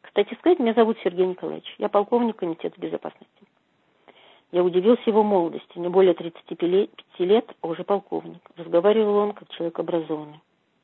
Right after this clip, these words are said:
«Вы не представляете, — сказал Сергей Николаевич, — в каких высоких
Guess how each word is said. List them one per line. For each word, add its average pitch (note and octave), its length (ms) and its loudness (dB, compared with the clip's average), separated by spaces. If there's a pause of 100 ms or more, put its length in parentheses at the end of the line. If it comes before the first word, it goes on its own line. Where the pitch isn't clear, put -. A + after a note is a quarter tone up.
(1400)
«Вы G3+ 100 0
не G#3+ 80 6
представляете, — A#3 840 6
сказал F#3 200 6
Сергей F3 300 4
Николаевич, — D#3+ 580 0
в - 20 -20
каких A#3+ 420 4 (920)
высоких F3+ 560 2